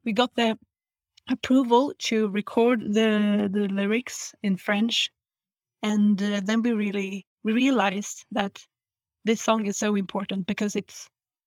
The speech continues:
it's been forgotten for a long time.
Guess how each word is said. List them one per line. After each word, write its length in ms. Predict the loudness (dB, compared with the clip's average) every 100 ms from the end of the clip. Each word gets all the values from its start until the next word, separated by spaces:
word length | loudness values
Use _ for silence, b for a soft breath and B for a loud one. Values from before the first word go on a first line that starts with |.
| _ _ _ _ _ -6
it's 140 | -6
been 180 | 0 0
forgotten 400 | 2 -2 -2 -4
for 140 | -4 -2
a 80 |
long 340 | -2 0 0 0
time. 420 | -2 -2 0 -2